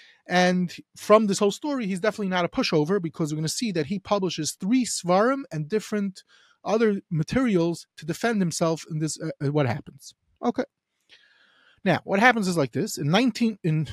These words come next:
not nineteen, sorry, <laughs> in fifteen sixty, there's an Arison. And in order to, and we don't have to, we'll, we'll quote basically how he describes what happened. Who's he? Shmuel.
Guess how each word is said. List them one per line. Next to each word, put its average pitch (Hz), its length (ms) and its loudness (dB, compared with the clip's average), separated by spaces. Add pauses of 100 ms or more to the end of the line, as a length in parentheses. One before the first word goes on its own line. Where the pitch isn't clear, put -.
(140)
not 151 180 -2
nineteen, 120 420 -6
sorry, 170 440 -2
<laughs> - 40 -10
in 147 120 0
fifteen 208 480 4
sixty, 208 540 -2 (140)
there's 175 160 0
an 180 100 -2
Arison. 160 520 -2 (1800)
And 156 540 0 (1200)
in 160 120 -2
order 226 260 6
to, - 540 -2
and 156 140 2
we 180 80 4
don't 247 140 8
have 226 200 4
to, 208 280 -6 (160)
we'll, 180 260 -2
we'll 170 360 -2
quote 254 520 -2
basically 190 600 -2
how 175 220 2
he 254 360 -2
describes 190 680 -2
what 151 100 0
happened. 131 420 -8
Who's 202 200 2
he? 262 320 4 (640)
Shmuel. 269 500 2